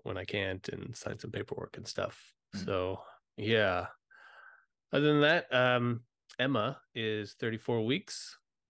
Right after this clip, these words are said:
Speaker 1: and she's twenty-three hundred grams right now, and I guess doing very well considering all the sickness that Moe's been through.
Speaker 2: Yeah,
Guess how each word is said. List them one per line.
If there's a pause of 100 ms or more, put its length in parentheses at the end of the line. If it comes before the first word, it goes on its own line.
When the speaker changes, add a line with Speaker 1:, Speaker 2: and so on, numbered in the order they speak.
Speaker 1:
and
she's
twenty-three
hundred
grams
right
now,
and
I
guess
doing
very
well
considering
all
the
sickness
that (680)
Moe's
been
through. (960)
Speaker 2:
Yeah,